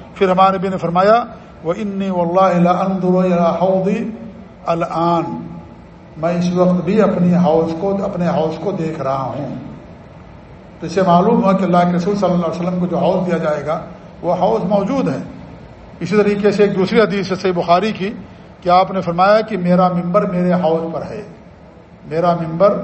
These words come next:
ممبری علی حوضی، کہ جو میرا ممبر ہے میرے، جو ہے، میرے حوض پر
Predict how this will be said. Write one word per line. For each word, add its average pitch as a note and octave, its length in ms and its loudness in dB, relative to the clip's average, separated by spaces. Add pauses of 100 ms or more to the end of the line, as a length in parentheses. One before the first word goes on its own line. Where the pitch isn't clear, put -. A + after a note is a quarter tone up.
(260)
ممبری F#3 580 2 (800)
علی E3+ 400 2
حوضی، D#3+ 520 -2 (140)
کہ E3+ 60 -10
جو E3 160 -4
میرا F3+ 240 4
ممبر E3+ 420 2
ہے F#3+ 160 0
میرے، F3+ 280 0 (420)
جو D#3+ 120 0
ہے، D#3 140 0 (180)
میرے E3+ 180 -6 (460)
حوض F#3 320 2
پر D#3+ 100 0